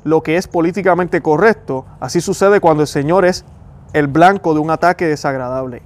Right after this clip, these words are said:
Hay silencio. Esto indica una situación muy grave en la iglesia". Y es muy cierto. Esto, como decía ahorita, estas acciones que son diabólicas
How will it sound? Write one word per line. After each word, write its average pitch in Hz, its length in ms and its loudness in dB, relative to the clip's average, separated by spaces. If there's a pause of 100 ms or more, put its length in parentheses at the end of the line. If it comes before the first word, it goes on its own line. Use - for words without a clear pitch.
Hay 143 160 -2
silencio. 123 540 -8 (300)
Esto 151 300 2
indica 185 380 4
una 165 160 2
situación 156 520 -2
muy 165 420 2
grave 190 500 2
en 131 160 -8
la 120 80 -12
iglesia". 117 420 -12 (160)
Y 143 60 -8
es 156 60 -4
muy 202 120 -2
cierto. 170 400 -2 (960)
Esto, 240 520 2
como 147 240 -2
decía 185 240 0
ahorita, 185 380 0 (360)
estas 247 240 0
acciones 220 460 0
que 175 100 -6
son 175 220 -4
diabólicas 185 720 2